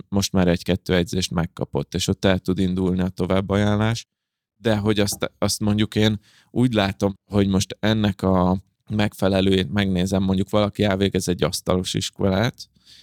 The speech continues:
vagy ne adj Isten egy webdesigner képzést, az nem, tehát ő lehet, hogy egy szuper asztalos lesz, meg egy szuper, ö, webdesigner,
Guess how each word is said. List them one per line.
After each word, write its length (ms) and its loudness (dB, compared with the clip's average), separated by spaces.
vagy 640 0
ne 220 0
adj 180 0
Isten 280 -2
egy 200 -2
webdesigner 760 0
képzést, 600 0
az 260 -2
nem, 400 0
tehát 180 -8
ő 80 4
lehet, 300 2
hogy 120 2
egy 100 2
szuper 400 -2
asztalos 600 -2
lesz, 380 -6
meg 140 -2
egy 100 0
szuper, 580 0
ö, 220 0
webdesigner, 920 0